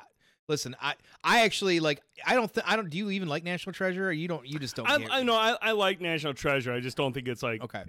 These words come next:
Speaker 2: in terms of, like, his action movies. I don't, I don't think it, it's even
Speaker 1: Sure.
Speaker 2: close to the upper echelon. And in terms of his indie stuff, obviously, I think all that
Speaker 1: And that's
Speaker 2: stuff is
Speaker 1: fair.
Speaker 2: better.
Speaker 1: And, like, I think I probably like National Treasure just a little bit more than you.
Speaker 2: Mm-hmm.
Speaker 1: And I do, uh, d-, d-, uh, agree that, like, a lot of his other movies I think are better than that. But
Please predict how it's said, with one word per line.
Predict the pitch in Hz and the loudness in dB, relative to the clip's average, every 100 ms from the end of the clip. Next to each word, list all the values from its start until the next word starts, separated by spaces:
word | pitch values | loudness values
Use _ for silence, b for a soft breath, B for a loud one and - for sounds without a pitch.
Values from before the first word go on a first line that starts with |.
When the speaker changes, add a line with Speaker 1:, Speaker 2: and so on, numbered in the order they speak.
| 190 | -4
Speaker 2:
in | 160 | -2
terms | 190 190 170 | 2 0 0
of, | 170 | -2
like, | 160 156 | -2 -2
his | 120 | -2
action | 131 156 - 165 | -2 -2 -4 -4
movies. | 160 160 135 | -2 -2 -4
I | 127 | -4
don't, | 135 139 | -4 -6
I | 131 | -4
don't | 127 123 | -4 -4
think | 131 123 | -8 -6
it, | 120 - | -8 -6
it's | 131 117 - | -10 -10 -12
even | 143 | -8
Speaker 1:
Sure. | 120 113 | -6 -6
Speaker 2:
close | 98 127 120 | -6 -8 -6
to | 123 | -8
the | 131 | -6
upper | 131 120 123 | -6 -4 -4
echelon. | 123 127 120 123 143 | -4 -4 -4 -4 -2
And | 135 | -2
in | 131 | -2
terms | 123 143 123 | -2 -2 -2
of | 120 | -4
his | 120 | -2
indie | 131 120 | -2 -4
stuff, | - 113 104 | -6 -6 -6
obviously, | 104 104 123 104 | -10 -10 -10 -10
I | |
think | 107 104 | -10 -10
all | 110 107 | -8 -6
that | 107 | 0
Speaker 1:
And | 214 | 2
that's | 208 | 2
Speaker 2:
stuff | 160 | 0
is | |
Speaker 1:
fair. | 113 | 0
Speaker 2:
better. | 117 | 0
Speaker 1:
And, | 175 | -2
like, | 185 180 - | -2 -4 -2
I | 175 196 | 2 2
think | 214 196 - | 2 -2 -2
I | 151 | -4
probably | 156 156 151 151 156 | 0 -2 -2 -4 -4
like | 151 | -4
National | 147 139 143 | -6 -6 -8
Treasure | 143 131 127 | -4 -4 -6
just | 123 123 | -8 -8
a | 127 | -6
little | 123 | -6
bit | 117 | -8
more | 117 113 113 | -8 -6 -4
than | 110 | -4
you. | 185 | -2
Speaker 2:
Mm-hmm. | 320 | -4
Speaker 1:
And | B B B | B B B
I | 131 143 | -2 0
do, | 156 143 | 2 0
uh, | 135 135 | -2 -10
d-, | 120 139 127 123 120 | -4 -4 -4 -14 -20
d-, | - _ | -20 _
uh, | 127 127 143 139 | -18 -18 -16 -12
agree | 143 185 156 | -2 2 4
that, | 131 123 123 | 4 2 0
like, | 120 113 | -6 -6
a | |
lot | 123 123 | -6 -6
of | 110 | -6
his | |
other | 117 113 | -6 -6
movies | 117 110 | -6 -8
I | |
think | 117 104 | -10 -14
are | |
better | 98 123 110 | -6 -4 -4
than | 104 | -6
that. | 104 | -8
But | 113 | -10